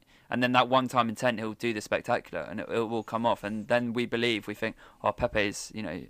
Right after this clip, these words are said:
Pepe's gonna push on now. He's gonna do it." But it just never seems to materialise. Like, whenever you know Saka gets the ball, it's the complete opposite. It's like nine times out of ten, you know Saka's gonna do something. It's the one times out of ten where he might, you know, obviously naturally he's not gonna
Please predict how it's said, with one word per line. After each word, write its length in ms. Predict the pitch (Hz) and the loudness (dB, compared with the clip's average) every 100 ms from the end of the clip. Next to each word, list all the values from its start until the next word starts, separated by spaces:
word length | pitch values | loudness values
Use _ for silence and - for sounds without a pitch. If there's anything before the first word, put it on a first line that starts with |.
| - - | -18 -4
Pepe's 300 | 120 113 104 | -2 -2 -2
gonna 120 | 107 | -4
push 240 | - 113 | -6 -4
on 140 | 123 113 | -2 -2
now. 200 | 90 76 | -2 -4
He's 160 | 101 | -8
gonna 200 | - 104 | -6 -6
do 160 | 104 120 | 0 0
it." 140 | 71 - | 0 -2
But 200 | 101 - - - - | -2 -2 -10 -20 -10
it 60 | 110 | -4
just 160 | 113 | 2
never 160 | 127 110 | 2 2
seems 240 | - 110 | 0 -6
to 80 | - | -4
materialise. 560 | 110 - 123 104 67 107 | -6 2 4 4 2 -2
Like, 100 | 85 | 0
whenever 320 | 127 139 135 | 4 4 2
you 140 | 139 | 0
know 160 | 131 123 | 2 2
Saka 300 | - 127 120 | 2 0 0
gets 160 | 120 - | -8 -4
the 40 | |
ball, 100 | 107 | -8
it's 100 | - | -6
the 60 | 117 | -10
complete 260 | 127 110 | -4 -2
opposite. 380 | 120 - 87 80 - - | -2 -4 -4 -4 -8 -10
It's 200 | - 110 | -6 4
like 160 | 135 131 | 4 6
nine 240 | 131 123 | 4 4
times 240 | 127 120 113 | 4 2 2
out 80 | 90 | 0
of 60 | |
ten, 180 | 127 117 | -2 -4
you 60 | 107 | -4
know 100 | 104 | -4
Saka's 320 | 113 - 110 | -4 -6 -10
gonna 160 | 107 | -8
do 120 | 113 117 | -6 -6
something. 320 | 98 76 - _ - | -6 -8 -12 _ -12
It's 120 | 107 | -8
the 100 | - | -4
one 220 | 127 131 123 | 4 4 4
times 220 | 117 110 | 0 2
out 100 | 78 | 0
of 60 | |
ten 280 | - 104 104 | -2 -4 -2
where 280 | 107 104 92 _ _ _ _ | 0 2 0 _ _ _ _
he 120 | 120 | -4
might, 340 | 117 117 107 - | 2 4 4 2
you 100 | 110 | -2
know, 220 | 98 104 - _ _ - - | 0 -2 -8 _ _ -18 -4
obviously 280 | 120 110 113 | -4 -2 0
naturally 460 | 127 - - 95 | 0 0 -4 -4
he's 160 | 104 98 | -4 -8
not 140 | 92 | -8
gonna 280 | 110 104 92 | -6 -4 -6